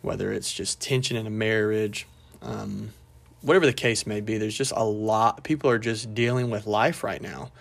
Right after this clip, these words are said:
But also in that, I have two very little, precious, innocent, pure girls, five and two years old, and nobody can be, um, dad for them but me.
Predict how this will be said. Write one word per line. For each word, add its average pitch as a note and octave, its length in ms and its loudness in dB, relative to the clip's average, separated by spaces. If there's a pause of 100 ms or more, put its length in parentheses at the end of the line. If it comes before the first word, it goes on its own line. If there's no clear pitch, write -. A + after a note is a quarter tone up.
(1400)
But B2+ 120 8
also D#3+ 380 8
in G#3+ 300 6
that, B2 340 6
I C3 140 6
have B2 240 4
two C#3 520 4 (160)
very A#2+ 400 6
little, A2+ 520 6 (120)
precious, B2 720 4 (420)
innocent, A2+ 600 0
pure A2 420 2
girls, A2+ 420 2
five G#2+ 500 4
and B2 120 2
two - 120 -2
years C#3 280 2
old, G#2+ 320 4 (400)
and G#2+ 460 -2 (180)
nobody C3 520 6
can A2 260 -4
be, B2+ 400 2 (640)
um, G#2 420 -2
dad C3 380 6
for A2+ 100 2
them G#2 260 0
but A2 140 2
me. A#2 280 2